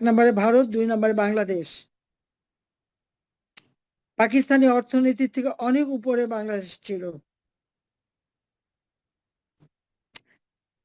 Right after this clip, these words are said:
এশিয়ার ভিতরে আমরা নবম স্থান।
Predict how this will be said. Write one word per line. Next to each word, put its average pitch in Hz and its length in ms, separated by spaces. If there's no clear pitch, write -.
এশিয়ার 269 420
ভিতরে 262 320
আমরা 254 220
নবম 233 400
স্থান। 175 480